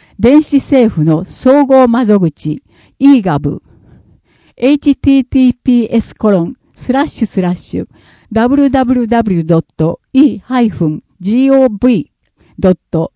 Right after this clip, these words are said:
ジーオードットジェーピースラッシュ から行うことができます。電子申請のご利用には、マイナンバーカード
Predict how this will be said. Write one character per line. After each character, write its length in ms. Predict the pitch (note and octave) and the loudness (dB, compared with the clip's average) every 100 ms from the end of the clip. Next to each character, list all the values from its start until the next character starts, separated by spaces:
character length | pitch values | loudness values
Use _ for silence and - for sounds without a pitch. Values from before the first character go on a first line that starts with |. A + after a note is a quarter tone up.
| D3+ | -18
ジ 200 | G3+ B3 | -6 -2
ー 240 | C4+ C4+ | 2 2
オ 80 | A#3+ | 0
ー 20 | |
ド 180 | E3+ F3 | 2 0
ッ 60 | - - | -2 -2
ト 220 | A3 - F3 | -4 -4 _
ジ 140 | F3 | -2
ェ 80 | B3+ | 0
ー 80 | B3+ | 0
ピ 180 | B3 F#3 | -2 -6
ー 40 | |
ス 160 | - F3+ | -6 -8
ラ 120 | F#3 | -6
ッ 20 | |
シ 260 | F3+ - D#3+ | -8 -10 -10
ュ 80 | - _ _ _ _ _ - | -10 _ _ _ _ _ -10
か 160 | C4+ | -6
ら 180 | A3+ - - | -4 -6 -8
行 220 | F#3+ C4 C4 B3+ | -4 -2 -2 -4
う 60 | |
こ 120 | A#3+ A3+ | -4 -2
と 140 | F3 | -2
が 140 | D3+ | -2
で 120 | D3+ D3 | -6 -4
き 160 | D3+ | -4
ま 140 | C#3+ D3 | -4 -4
す。 200 | - _ _ _ _ _ _ _ _ _ _ _ | -12 _ _ _ _ _ _ _ _ _ _ _
電 240 | G#3 C4 | 0 2
子 180 | C#4+ C#4+ | 2 0
申 300 | - C#4 C4 | 0 4 4
請 280 | - G#3 F3+ | 4 0 2
の 180 | E3 D3+ | 2 0
ご 160 | E3+ | 0
利 160 | G3 B3 | 0 0
用 180 | B3 A3 | 2 2
に 160 | F#3+ | 0
は、 180 | E3 - _ _ _ - | -4 -6 _ _ _ -4
マ 160 | G#3+ B3+ | -2 0
イ 100 | C4+ | 0
ナ 180 | B3+ | 0
ン 120 | C4 A#3+ | 0 0
バ 220 | A#3+ A#3+ | -2 -2
ー 20 | |
カ 220 | A#3+ G#3+ | -4 -4
ー 40 | E3 | -2
ド 280 | D#3 D#3+ | -4 -6